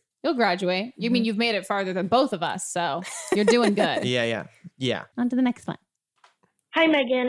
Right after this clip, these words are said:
Speaker 4: I'm twenty-three years old, and I've been in a relationship for two and a half years with a female. This is both of our first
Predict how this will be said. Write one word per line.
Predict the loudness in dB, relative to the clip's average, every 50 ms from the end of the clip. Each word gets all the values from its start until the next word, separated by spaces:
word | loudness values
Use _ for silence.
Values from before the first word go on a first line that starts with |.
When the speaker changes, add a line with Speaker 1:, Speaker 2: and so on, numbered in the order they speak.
| 0 -2
Speaker 4:
I'm | -2 -2
twenty-three | -4 -4 -2 -2 -2 -2 -2 -4 -4 -4
years | -4 -4 -4 -2
old, | -2 0 0 0 0 0 -2 -4 -6
and | -6 -6 -6
I've | -4 -4 -4 -4 -2 -4 -4 -4
been | -4 -4 -2
in | -2 -4 -4
a | -4
relationship | -4 -4 -4 -4 -6 -8 -10 -10 -6 -6 -6 -6 -8
for | -10 -12
two | -10 -8 -6 -6
and | -4
a | -4
half | -4 -6 -6 -8 -8 -8
years | -6 -4 -2 -2 -2 -4 -6 -8 -10
with | -10 -8 -4
a | -4 -4 -4 -6 -8 -10
female. | -10 -10 -8 -10 -12 -14 -14 -14 -14 _ -18 -20 -20 -12 _ -6
This | -2 0
is | 0 0 2 2
both | 2 2 2
of | 2 2
our | 2 2 2 2 2 0 -2 -2
first | -2 -2 -2 -2